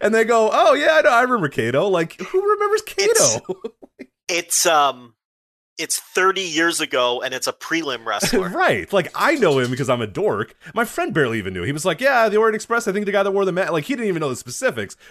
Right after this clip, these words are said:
Speaker 1: where I'm licking my chops going, "Oh, man, I can't wait to just, like, I'm gonna own this <laughs> guy." Like, I cannot wait,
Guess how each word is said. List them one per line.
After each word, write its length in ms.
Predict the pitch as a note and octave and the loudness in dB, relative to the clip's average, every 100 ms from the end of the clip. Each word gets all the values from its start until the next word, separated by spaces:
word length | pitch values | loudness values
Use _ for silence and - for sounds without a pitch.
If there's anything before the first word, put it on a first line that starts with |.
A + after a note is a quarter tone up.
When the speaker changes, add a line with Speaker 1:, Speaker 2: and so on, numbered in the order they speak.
| - | -4
Speaker 1:
where 140 | C3+ | 0
I'm 140 | G3+ | 0
licking 180 | D#3+ - | 0 -4
my 100 | F#2+ | -6
chops 320 | - G#3 C#3+ | -2 -2 -2
going, 180 | - G2 | -4 -8
"Oh, 120 | G2+ | -6
man, 180 | F#2 F2 | -6 -8
I 60 | F#2 | -10
can't 200 | - F2 | -12 -12
wait 120 | D#2+ | -12
to 80 | D2 | -14
just, 180 | D2 - | -16 -14
like, 160 | D#2+ | -12
I'm 80 | - A#2 | -8 -6
gonna 100 | F2 | -4
own 220 | G#2 G#2 | -4 -4
this 140 | F2 - | -4 -8
<laughs> 0 | |
guy." 300 | - - G3 | -6 -4 -4
Like, 180 | D#3+ D3 | -4 -6
I 80 | D3 | -6
cannot 340 | - C#3 B2+ | -6 -6 -6
wait, 240 | A2+ A2+ | -4 -6